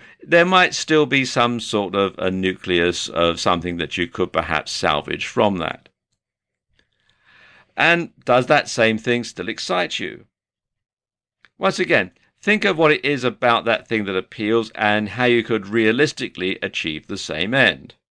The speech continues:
For example, if you couldn't make it as a basketball player,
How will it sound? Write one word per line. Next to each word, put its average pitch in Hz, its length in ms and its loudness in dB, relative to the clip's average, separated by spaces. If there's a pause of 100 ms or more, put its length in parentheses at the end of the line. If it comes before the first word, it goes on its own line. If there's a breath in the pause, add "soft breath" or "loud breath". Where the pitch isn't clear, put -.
(1400 soft breath)
For 175 120 0
example, 147 760 2
if 143 180 -2
you 139 140 -2
couldn't 143 320 -4
make 139 240 0
it 131 100 -2
as 113 120 -4
a 113 80 0
basketball 110 720 -2
player, 117 720 -2